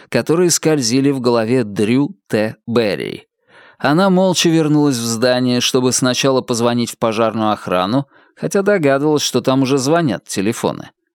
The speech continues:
Потом Терри Кумпсу и Роджеру Эллоуэю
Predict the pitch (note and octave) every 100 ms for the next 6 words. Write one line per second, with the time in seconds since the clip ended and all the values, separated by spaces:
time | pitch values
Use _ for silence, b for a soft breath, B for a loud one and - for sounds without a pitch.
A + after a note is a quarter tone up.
0 | _ F#2+ - F#3 G3 G3+ G3 F3+ E3+ -
1 | D3+ D#3 - - D#3 D3 C#3 D#3+ D3+ E3
2 | E3 D#3 C3+ B2 A#2 A2+ G2+ G2+